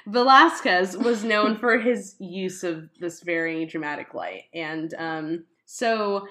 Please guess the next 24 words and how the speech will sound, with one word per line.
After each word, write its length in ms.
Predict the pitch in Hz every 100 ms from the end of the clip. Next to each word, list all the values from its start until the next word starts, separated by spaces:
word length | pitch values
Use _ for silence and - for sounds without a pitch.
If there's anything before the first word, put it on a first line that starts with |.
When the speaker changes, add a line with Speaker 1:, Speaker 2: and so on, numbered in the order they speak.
| - _ -
Speaker 1:
um, 400 | 196 175 170 165
Bacchus 1000 | 180 175 208 175 156 165 - - - - _ _
is 140 | 208 -
shown 840 | - - 180 175 170 170 170 165 _ 180
in 340 | 170 170 175
highlight 1040 | - - 214 202 190 180 160 165 - - - -
in 120 | 190
the 60 | 180
middle 380 | 175 165 165
of 80 | 165
the 60 | 165
painting. 680 | 170 170 165 170 160 160 160
Um, 280 | 165 160 165
he's 260 | 214 175
lighter 960 | 170 170 175 175 214 302 220 156 170 - 190
than 280 | 175 170
the 120 | 170 170
rest 420 | 165 165 - -
of 140 | 170
the 60 | 170
people 380 | - 175 147 151
in 100 | 160
the 60 |
painting. 420 | 160 277 202 170